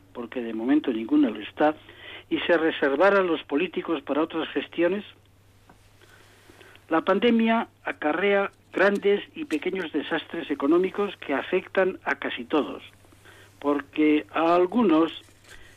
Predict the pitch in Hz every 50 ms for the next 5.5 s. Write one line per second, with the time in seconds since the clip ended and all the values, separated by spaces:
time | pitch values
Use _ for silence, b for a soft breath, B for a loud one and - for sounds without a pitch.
0 | B - 151 143 143 139 135 143 139 139 175 175 175 175 175 180 180 170 - 147
1 | 139 151 165 160 - 160 151 165 170 151 - - 143 151 156 180 175 139 127 123
2 | 120 - 185 170 156 - - - 156 147 143 147 151 156 - B B B B B
3 | B B B B B B - 151 143 - 165 135 - - 160 160 180 190 180 143
4 | - 180 180 180 175 165 170 170 165 - - 143 131 135 135 143 160 156 143 131
5 | 139 135 131 131 120 113 - - - -